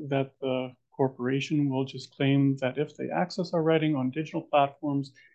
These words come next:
it will claim it as public sphere. But for example, on my blog, like many others, I use the copyright symbol and language to warn people from just taking it.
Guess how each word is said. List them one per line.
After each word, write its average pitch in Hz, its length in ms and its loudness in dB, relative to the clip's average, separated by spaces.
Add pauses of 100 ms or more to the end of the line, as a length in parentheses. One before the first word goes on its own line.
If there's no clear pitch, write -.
(340)
it - 60 2
will 139 120 8
claim 139 560 4 (140)
it 143 180 -4 (400)
as 135 400 -6 (140)
public 139 320 -4
sphere. - 640 -6 (840)
But 139 140 -6
for 147 120 0
example, 147 420 4
on 139 80 6
my 127 120 4
blog, 143 460 2
like 135 260 -4
many 131 220 2
others, 151 400 -4
I 135 80 -14
use 131 220 -12
the - 80 -20
copyright 175 480 -6
symbol 170 460 -2 (400)
and 139 160 -2
language 151 500 2
to 131 100 -8
warn 139 240 2
people 147 500 2
from 131 300 -4
just 131 400 -4
taking 135 520 -4
it. - 120 -20